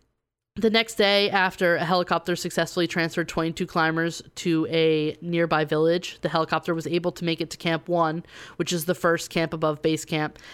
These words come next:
and get a few people down to safety. It is near impossible that the person that they got to fly that helicopter,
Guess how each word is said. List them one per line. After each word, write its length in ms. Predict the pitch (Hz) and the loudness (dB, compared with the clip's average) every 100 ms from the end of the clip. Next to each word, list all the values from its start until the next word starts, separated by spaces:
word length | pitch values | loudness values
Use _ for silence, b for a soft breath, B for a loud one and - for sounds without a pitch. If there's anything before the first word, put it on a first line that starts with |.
| B | B
and 100 | 175 | 0
get 160 | 170 165 | 2 2
a 40 | |
few 200 | - 202 | 0 -2
people 240 | 190 180 | -2 -2
down 240 | 175 160 160 | 0 0 0
to 60 | |
safety. 560 | 160 160 147 - 139 - B B B _ - - | -2 -2 -2 -6 -10 -10 B B B _ -6 0
It 160 | 226 | 2
is 400 | 214 202 175 - - _ - - - 302 - _ - | 2 2 -2 -6 -10 _ -20 -20 -20 -20 -20 _ -2
near 400 | 247 247 277 269 | 4 6 6 4
impossible 880 | 226 175 196 190 175 170 151 131 - _ _ _ _ | 2 4 2 2 0 0 0 -4 -10 _ _ _ _
that 360 | 175 185 160 - _ _ _ _ _ 196 190 _ | 0 2 2 -4 _ _ _ _ _ -16 -16 _
the 80 | 214 | 2
person 280 | 262 269 285 | 2 4 4
that 100 | 269 | 4
they 100 | 220 | 4
got 280 | 185 175 - | 4 2 -2
to 60 | |
fly 200 | 165 170 165 | 0 2 4
that 140 | 175 | 2
helicopter, 600 | 190 196 202 196 220 220 | 2 2 2 2 2 0